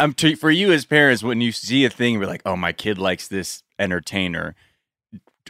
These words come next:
Where do you put shi-, bad Harlem Shake shitting video in terms of, like, you can't watch this? Like, how low is that?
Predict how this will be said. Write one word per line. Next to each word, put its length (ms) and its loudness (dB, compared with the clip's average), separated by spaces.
Where 220 4
do 80 2
you 180 4
put 440 4
shi-, 360 -2
bad 600 4
Harlem 460 2
Shake 320 0
shitting 560 2
video 460 2
in 100 -2
terms 260 -4
of, 80 -8
like, 160 -10
you 100 -12
can't 280 -4
watch 320 -6
this? 280 -12
Like, 320 -6
how 220 4
low 380 4
is 180 -6
that? 220 -12